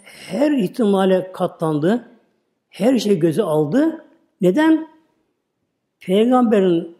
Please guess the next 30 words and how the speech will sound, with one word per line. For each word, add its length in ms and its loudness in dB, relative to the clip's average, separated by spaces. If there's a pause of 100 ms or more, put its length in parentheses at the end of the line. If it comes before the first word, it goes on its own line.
aşkına 480 -2
dayanamadı 400 2
muhteremler. 640 -12 (420)
Ya 100 -4
Resulullah 720 -2
yolda 220 0
öyleymiş 340 0
olmasa 260 -8
vardı. 240 -14
O 120 -2
yolda 140 0
öyle 180 -8
vardı 160 -20 (100)
böyle. 140 -20 (520)
Duramadı 300 0
Mekke 260 -6
mükerremede. 340 -18 (2500)
Sekiz 440 -2
günde 240 2
geldi. 420 -2 (1400)
Aslında 300 -4
on 140 4
gündü 220 2
normal 380 0
yol. 240 0 (680)
O 100 -6
sekiz 400 -6
günde 240 0
geldi 360 -8
böyle. 160 -20